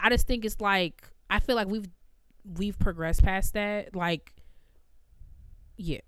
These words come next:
but that's kinda jumping ahead. <clears throat> I think also when it comes to, like, the writing, grandma had cancer, and, like, we just now find, like, I just feel like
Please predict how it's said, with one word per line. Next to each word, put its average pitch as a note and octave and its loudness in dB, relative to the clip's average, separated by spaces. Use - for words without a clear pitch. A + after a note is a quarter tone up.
but - 12
that's G3+ 6
kinda G3+ 2
jumping F3 4
ahead. D#3+ 0
<clears throat> A3+ 10
I G#3+ 6
think B3+ 4
also A3+ 10
when G3+ 10
it F3 -2
comes - 0
to, G#3 10
like, F3 2
the D#3+ 0
writing, D#3+ 0
grandma B3 6
had C4 8
cancer, C#4 4
and, A#3+ 2
like, G#3 4
we A#3+ 4
just G#3+ 4
now A#3 4
find, A#3 -2
like, G#3+ 0
I C4 4
just E4+ 6
feel D#4+ -2
like C#4 2